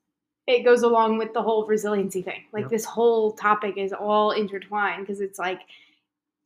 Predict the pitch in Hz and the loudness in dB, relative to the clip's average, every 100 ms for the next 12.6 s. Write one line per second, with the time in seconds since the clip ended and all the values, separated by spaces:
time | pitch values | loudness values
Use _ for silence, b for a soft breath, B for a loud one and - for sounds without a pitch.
0 | _ _ _ _ _ _ _ _ _ 240 | _ _ _ _ _ _ _ _ _ -8
1 | - 247 - - 247 254 233 - - - | -6 -8 -8 4 8 8 6 0 -8 -12
2 | - 247 233 214 208 226 262 - - 233 | 2 4 4 2 4 2 2 -10 -20 -10
3 | 220 220 214 185 151 - - _ _ _ | -4 0 0 -2 -6 -6 -14 _ _ _
4 | _ 123 _ _ _ _ _ _ _ _ | _ -20 _ _ _ _ _ _ _ _
5 | _ _ - 233 233 220 453 480 - 285 | _ _ -14 -10 -10 4 4 4 2 2
6 | 240 220 208 208 214 247 269 - 226 202 | 2 2 0 -2 0 -2 -2 -6 -4 -2
7 | 190 196 _ _ _ _ _ 208 202 208 | -4 -8 _ _ _ _ _ -8 -6 -4
8 | 196 - _ _ _ _ _ 233 220 233 | -6 -8 _ _ _ _ _ -16 -10 -2
9 | 240 220 202 214 208 _ _ _ _ _ | 0 0 0 -4 -6 _ _ _ _ _
10 | _ _ _ - 233 226 226 196 180 160 | _ _ _ -8 -6 -4 -4 -6 -6 -10
11 | 185 _ _ _ 214 214 208 202 190 85 | -16 _ _ _ -10 -8 -8 -10 -12 -12
12 | - _ _ _ - | -14 _ _ _ -20